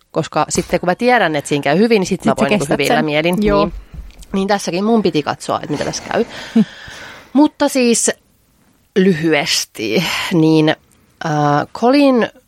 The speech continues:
Speaker 1: nyt mä en muuten ole ihan varma, että koska tää niinku tapahtui, mut tässä jossain niinku kymmenen vuoden sisällä, niin Colin Rooney, äh, hänellä oli yksityinen Instagram-tili.
Speaker 2: Joo.
Speaker 1: Ähm, varmaankin sitten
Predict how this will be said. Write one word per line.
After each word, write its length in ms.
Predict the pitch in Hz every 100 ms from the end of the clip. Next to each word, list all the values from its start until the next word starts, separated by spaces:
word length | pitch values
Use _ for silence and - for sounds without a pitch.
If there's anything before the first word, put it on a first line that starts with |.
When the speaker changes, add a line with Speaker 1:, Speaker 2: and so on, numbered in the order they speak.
| _
Speaker 1:
nyt 180 | 196 240
mä 60 | 339
en 60 |
muuten 180 | 254 202
ole 60 | 180
ihan 140 | 180 175
varma, 220 | 170 156
että 120 | 151
koska 360 | - 170 - 147
tää 300 | - - - -
niinku 280 | 151 - 185 _ _ _ -
tapahtui, 680 | 123 - - - - - 160
mut 120 | 175
tässä 280 | 262 - 262
jossain 480 | 180 - - 135 -
niinku 160 | - -
kymmenen 300 | - - -
vuoden 220 | - 170
sisällä, 360 | 160 208 240 269 - - - -
niin 360 | 180 180 175 175 - -
Colin 380 | 226 247 226 185
Rooney, 540 | 185 175 165 156 151 - _ _ 151
äh, 180 | 147 151
hänellä 240 | 175 175
oli 160 | 160 202
yksityinen 520 | - - 123 135 -
Instagram-tili. 1040 | 156 - 254 294 - - - - 156 269 - - 196 185
Speaker 2:
Joo. 180 | 190 226 - _ - -
Speaker 1:
Ähm, 320 | 185 165 151 156 160
varmaankin 420 | 147 143 147 147 -
sitten 760 | - - - - - 151 151